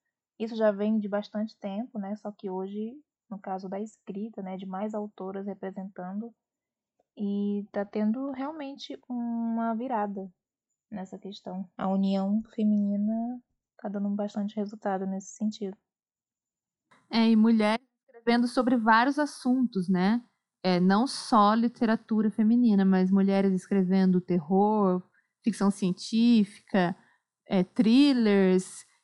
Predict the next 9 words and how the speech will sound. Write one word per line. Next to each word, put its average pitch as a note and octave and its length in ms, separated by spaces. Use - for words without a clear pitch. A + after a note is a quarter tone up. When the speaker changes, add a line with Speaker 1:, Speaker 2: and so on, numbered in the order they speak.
Speaker 2:
e G#3 400
suspenses G#3 1300
e G3 380
to-, D#4 280
todos D4 380
os C#4+ 180
tipos A3 540
de A3 140
literatura. G3 760